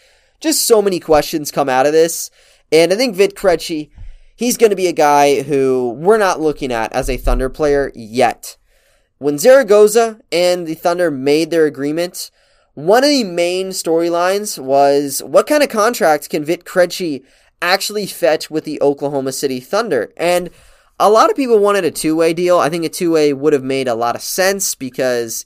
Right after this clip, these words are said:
you know, he's gonna be playing predominantly in the G League, but I don't know if that's allowed. We saw from Vrenz, who was projected to go in the second round this last season, that, you know, he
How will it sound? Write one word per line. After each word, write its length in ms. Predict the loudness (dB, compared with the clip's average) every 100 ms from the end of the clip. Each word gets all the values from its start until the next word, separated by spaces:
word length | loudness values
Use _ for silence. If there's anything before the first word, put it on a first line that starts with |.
| _ _ _ _
you 140 | -10
know, 100 | -8
he's 240 | -8 -10 -6
gonna 240 | -4 -4
be 100 | -6
playing 480 | -6 -4 -4 -6 -12 _ _ _ _
predominantly 680 | 0 2 2 0 -2 -8 -6
in 200 | -4 -4
the 100 | -6
G 240 | -6 -8
League, 400 | -8 -8 -10 -8
but 240 | -2 0 -2 _ _ _
I 120 | 2
don't 160 | 2 6
know 180 | 8 8
if 100 | 6
that's 260 | 2 2
allowed. 500 | 0 2 2 0 -6 _ _
We 400 | -10 -4 -2 -2 -4
saw 420 | -6 -2 0 0
from 280 | 0 -6 -4
Vrenz, 600 | 0 0 0 -6 -12 -14 -18 -12
who 540 | -4 0 0 0 -2 -6 _ _
was 240 | -4 -2 -2
projected 560 | -8 -4 -2 -2 -4
to 60 | 0
go 160 | 0
in 60 | 0
the 60 | -2
second 360 | -2 -2 -2
round 280 | 0 0 0
this 160 | -4 0
last 300 | 0 0 -4
season, 480 | -10 -6 -6 -6 -14 _ _ _ _
that, 640 | 2 4 4 0 -6 -14 -16 _ _ _ _ _ _ _
you 100 | -4
know, 120 | -4
he 400 | -4 -4 -4 -6